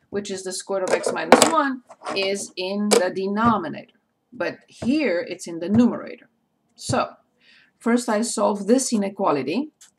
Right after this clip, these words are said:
x greater than or equal to one, and then x not equal four.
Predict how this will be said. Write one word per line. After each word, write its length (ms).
x 280
greater 180
than 60
or 20
equal 140
to 160
one, 400
and 140
then 160
x 260
not 220
equal 260
four. 420